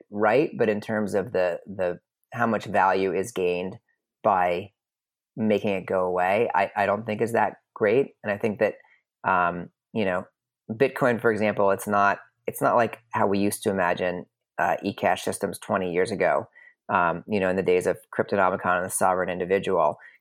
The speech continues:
where it was just gonna be, like, totally anonymous and, like, you'd have all these transactions the government can't track, right? Instead, we got Bitcoin, the fully transparent ledger. Um,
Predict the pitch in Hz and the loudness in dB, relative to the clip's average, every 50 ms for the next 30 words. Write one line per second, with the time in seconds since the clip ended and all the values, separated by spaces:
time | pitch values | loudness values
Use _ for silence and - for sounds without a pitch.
0 | _ - 107 98 87 98 95 - 98 - - 92 90 90 92 82 82 - - - | _ 0 0 2 2 0 0 -2 -6 -4 -4 -2 0 2 2 2 0 -2 -6 -4
1 | - 127 117 117 110 107 101 95 92 95 92 92 92 95 92 92 90 87 104 - | 0 2 2 4 4 2 2 0 0 0 0 0 0 -2 -2 -4 -6 -6 -6 -8
2 | - - 92 95 92 87 80 87 - - 98 90 - - 95 98 107 117 123 113 | -8 -8 -8 -6 -6 -8 -8 -8 -8 -8 -8 -8 -6 -2 0 2 4 4 2 0
3 | - - 107 101 104 98 92 - 101 92 98 87 - 101 92 90 101 92 - - | 0 -2 0 2 2 2 2 0 -4 -6 -8 -2 -2 0 0 0 -2 -6 -6 -6
4 | - 95 - - - 107 - - - - - 98 95 87 92 107 120 - 135 131 | -8 -8 -8 -6 -4 -4 -4 -4 -4 -8 -6 -4 -2 -2 -2 -2 -2 0 0 0
5 | 123 127 - - - _ _ _ _ - 156 160 165 139 123 131 120 143 - - | 0 0 -6 -12 -20 _ _ _ _ 0 4 4 4 2 2 2 0 0 0 0
6 | - 131 117 110 110 107 110 - - 139 135 135 131 127 - 127 117 101 - - | 0 2 2 2 2 2 0 0 2 2 4 4 4 2 0 -2 -2 -2 -4 -6
7 | 117 104 98 - - 87 95 92 90 73 78 76 76 69 _ _ _ - 98 92 | -6 -4 -4 -6 -8 -6 -6 -6 -6 -6 -6 -6 -8 -8 _ _ _ -10 -8 -6
8 | 90 85 87 101 | -6 -6 -8 -10